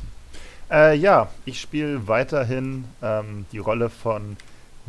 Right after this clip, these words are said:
Gerrit Highhill, dem, ähm, Halbling und Schurken der Gruppe, der sich nicht zu schade ist,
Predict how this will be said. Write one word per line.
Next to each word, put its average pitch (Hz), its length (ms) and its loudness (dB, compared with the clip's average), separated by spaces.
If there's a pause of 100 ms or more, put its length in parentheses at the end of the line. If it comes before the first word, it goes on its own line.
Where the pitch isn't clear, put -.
Gerrit 113 480 -2
Highhill, 143 540 0 (520)
dem, 107 400 -4
ähm, 101 300 -6 (220)
Halbling 123 640 -2 (640)
und 110 380 -6
Schurken 127 760 -8
der 120 120 -2
Gruppe, 127 580 -4 (220)
der 101 320 -4 (640)
sich 120 200 -6
nicht 147 240 -4
zu 147 100 -6
schade 131 400 6
ist, - 420 -2